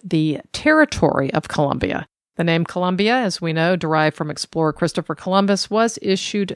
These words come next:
during the American Revolution e-, era as a patriotic reference for the United States, as we just learned.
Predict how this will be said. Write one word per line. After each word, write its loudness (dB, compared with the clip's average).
during 0
the -2
American 2
Revolution 2
e-, -2
era 2
as -2
a -2
patriotic 0
reference -2
for -4
the -2
United 4
States, 0
as -2
we 0
just -8
learned. -2